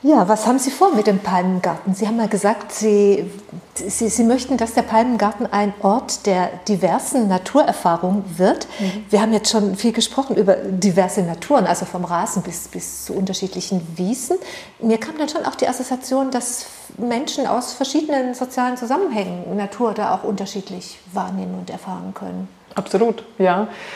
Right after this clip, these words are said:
Speaker 2: Also für mich ist das Credo immer, man kommt in den Garten, man hat, wenn man möchte, eine Anleitung, wie man sich den Garten erschließen kann. Und wenn man das nicht möchte, hat man trotzdem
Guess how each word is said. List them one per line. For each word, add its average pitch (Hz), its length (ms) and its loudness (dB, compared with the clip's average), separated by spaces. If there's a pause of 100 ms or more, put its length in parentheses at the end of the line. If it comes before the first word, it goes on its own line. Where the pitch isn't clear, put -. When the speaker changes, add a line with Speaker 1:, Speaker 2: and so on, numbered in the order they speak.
(180)
Speaker 2:
Also 196 220 6
für 202 60 6
mich 240 180 6
ist 233 140 4
das 214 100 4
Credo 214 340 6
immer, 190 640 0
man 185 160 2
kommt 214 240 2
in 185 100 2
den 175 140 0
Garten, 240 640 0
man 185 260 0
hat, 233 300 0
wenn 190 100 2
man 185 300 2
möchte, 214 340 2
eine 190 160 0
Anleitung, 180 680 0
wie 170 60 -4
man 170 160 -2
sich 170 140 -10
den 165 120 -10
Garten 165 640 -6
erschließen 180 600 0
kann. 240 220 -2 (1900)
Und 180 120 2
wenn 170 100 0
man 175 100 -2
das 170 140 -4
nicht 220 240 4
möchte, 214 540 0 (840)
hat 190 220 -6
man 170 220 -2
trotzdem 196 580 0